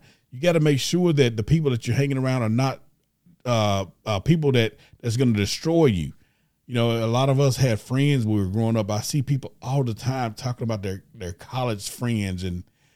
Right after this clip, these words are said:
their high school friends. And there's nothing wrong with you having friends, uh, that you've been with for a long time. Nothing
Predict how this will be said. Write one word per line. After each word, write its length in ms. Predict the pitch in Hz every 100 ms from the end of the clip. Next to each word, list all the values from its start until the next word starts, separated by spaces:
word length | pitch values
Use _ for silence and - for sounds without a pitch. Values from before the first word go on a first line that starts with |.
| _
their 140 | 117 98
high 240 | 120 131
school 280 | 117 117 104
friends. 460 | - 131 127 113 98
And 120 | 117
there's 260 | 196 156
nothing 540 | 107 117 165 - 123 98
wrong 360 | 120 131 123
with 240 | 104 92 - _ _ _
you 160 | 139 110
having 400 | 123 127 101 90
friends, 800 | - - 160 135 95 85 82 - _ _ _ _ _ _ 135
uh, 140 | 110
that 220 | 107 107
you've 160 | 131 104
been 200 | 143 135
with 160 | 120 -
for 180 | 120
a 60 | 95
long 320 | 104 120 113
time. 420 | 113 135 107 104
Nothing 480 | 160 185 175 156 -